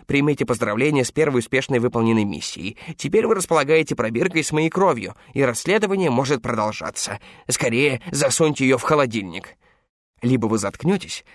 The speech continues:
либо я выброшу пробирку в окно», — скрежещет зубами Люси. «Вы на меня сердитесь? Мне почудилось, или я верно уловил в вашем тоне упрёк?» «Больше ни слова.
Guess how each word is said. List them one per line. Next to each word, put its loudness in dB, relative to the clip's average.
либо 2
я 2
выброшу -2
пробирку 0
в 0
окно», — -4
скрежещет 0
зубами 0
Люси. -6
«Вы -6
на -2
меня 0
сердитесь? -2
Мне 2
почудилось, 0
или 2
я 2
верно 2
уловил 4
в 0
вашем 0
тоне 2
упрёк?» -2
«Больше 0
ни 4
слова. -4